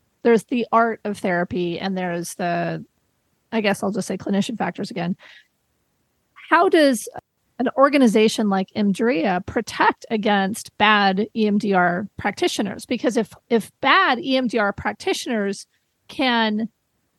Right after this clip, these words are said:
at best, not help and at worst, provide harm, it seems like there needs to be more p-, consumer protections around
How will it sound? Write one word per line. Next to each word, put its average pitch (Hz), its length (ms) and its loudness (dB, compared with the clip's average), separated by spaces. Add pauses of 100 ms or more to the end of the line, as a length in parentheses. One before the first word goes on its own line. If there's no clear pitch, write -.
(400)
at 220 320 2
best, 233 800 0 (720)
not 254 320 4
help 302 500 2 (260)
and 233 160 2
at 220 200 2
worst, 240 720 -2
provide 202 420 0
harm, 180 640 2 (320)
it 233 160 2
seems 294 260 -2
like 254 140 2
there 226 140 0
needs 214 280 -4
to 247 140 -6
be 190 480 -2 (380)
more 240 180 4
p-, - 100 -4 (320)
consumer 262 400 -2
protections 202 800 -2
around 202 560 -2